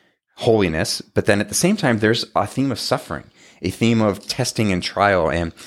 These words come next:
that's one of the things that is really impressive to me about Peter, because here we have a guy who, for a period of his life, he did everything he could to avoid suffering. Um,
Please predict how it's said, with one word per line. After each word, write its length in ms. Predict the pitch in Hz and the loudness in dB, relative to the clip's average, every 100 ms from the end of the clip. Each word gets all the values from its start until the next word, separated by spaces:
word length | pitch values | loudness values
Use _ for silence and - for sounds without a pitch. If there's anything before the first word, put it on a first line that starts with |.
| - - - - | -20 -20 -20 -2
that's 180 | 120 - | 2 4
one 100 | 123 | 2
of 60 | |
the 40 | 113 | 2
things 240 | 104 92 | 2 2
that 180 | 92 - | 0 2
is 340 | 87 82 - - | 0 -2 -8 -12
really 420 | 90 101 107 98 | -2 2 2 2
impressive 400 | 85 - 92 90 | -2 -4 -6 -6
to 120 | - | -8
me 120 | 87 | -6
about 380 | 85 82 80 - | -4 -2 -2 -4
Peter, 420 | - 104 90 80 - _ _ _ _ _ _ | -2 2 2 0 -4 _ _ _ _ _ _
because 240 | 120 113 - | -2 -2 -2
here 280 | - 160 | 2 2
we 160 | 160 127 | 4 2
have 240 | 110 95 87 | 2 0 0
a 80 | 85 | 0
guy 520 | 90 90 78 76 80 _ - - _ - | 2 4 4 2 -2 _ -20 -20 _ -4
who, 540 | 110 101 98 92 92 _ | 2 2 2 0 -4 _
for 360 | - 104 95 87 | -6 0 2 2
a 140 | - | 0
period 320 | - - 127 | -4 0 2
of 60 | 98 | 2
his 120 | 87 | 2
life, 180 | 95 98 | 0 0
he 120 | - | -4
did 220 | 92 101 - | -4 -2 0
everything 360 | 107 117 110 | 2 2 2
he 100 | 90 | 0
could 220 | 82 107 | 0 -4
to 140 | - 87 | -2 -4
avoid 280 | 78 82 76 | 0 0 0
suffering. 460 | - 85 - 50 - _ - - - _ | -2 -2 -6 -14 -16 _ -20 -20 -20 _
Um, 680 | - 85 80 78 73 71 73 | -2 2 2 0 -4 -8 -12